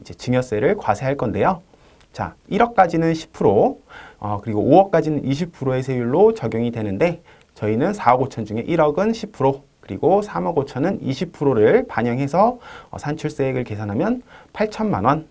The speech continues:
그리고 저희가 신고 기한 이내에, 어, 정상적으로 신고를 잘 했다면, 어, 신고세액공제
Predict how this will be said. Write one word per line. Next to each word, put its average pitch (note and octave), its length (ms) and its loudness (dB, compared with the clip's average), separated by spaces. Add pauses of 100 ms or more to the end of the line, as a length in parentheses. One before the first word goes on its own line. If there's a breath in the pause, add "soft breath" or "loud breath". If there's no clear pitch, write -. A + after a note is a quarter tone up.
(120)
그리고 A2 560 2 (300 loud breath)
저희가 B2+ 420 0 (140 loud breath)
신고 G#3+ 360 2
기한 F3 300 0
이내에, A2+ 560 -2 (220 soft breath)
어, G2 300 -6
정상적으로 C3+ 760 -2
신고를 E3 400 -2
잘 G2 200 -6
했다면, D3+ 580 0 (220 loud breath)
어, - 80 -18
신고세액공제 C3 880 -2